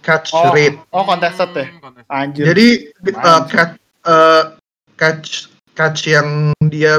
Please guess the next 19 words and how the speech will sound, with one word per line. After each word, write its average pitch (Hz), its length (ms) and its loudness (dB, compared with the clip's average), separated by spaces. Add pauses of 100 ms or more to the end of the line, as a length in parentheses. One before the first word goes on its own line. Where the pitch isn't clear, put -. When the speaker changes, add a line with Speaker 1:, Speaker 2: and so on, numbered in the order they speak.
Speaker 1:
mesti 151 240 -12
compete 147 400 -6
sama 135 160 -6
cornerback, 160 640 -2
sama 139 160 -10
safety, 160 640 -6
itu 156 160 -4
dia 196 400 0
enam 151 240 -4
puluh 143 160 0
delapan 139 160 -4
koma 139 240 -6
empat 131 160 -10
persen 180 400 -6 (160)
dia 160 160 0
yang 156 160 0
menang 131 320 0
gitu. 110 160 -14 (360)
Speaker 3:
Hmm. 135 480 -20